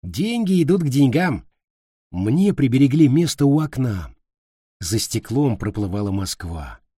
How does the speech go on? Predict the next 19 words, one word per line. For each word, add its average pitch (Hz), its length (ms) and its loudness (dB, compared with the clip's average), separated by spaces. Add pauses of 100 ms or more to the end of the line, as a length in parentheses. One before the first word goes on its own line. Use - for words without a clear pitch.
(340)
Глядя 107 480 -2
на 104 100 -2
родной 127 340 0
город, 127 480 -2 (340)
я 127 220 -4
испытывал 165 500 -2
странное 147 680 0
щемящее 165 720 -2
чувство, 127 600 -6 (320)
которое 127 380 2
очень 143 260 2
трудно 143 360 0
объяснить 113 500 0
обычными 101 460 -2
словами. 87 600 -8 (480)
Но 104 160 -2
всё-таки 107 440 -4
я 101 160 -2
попробую. 73 600 -10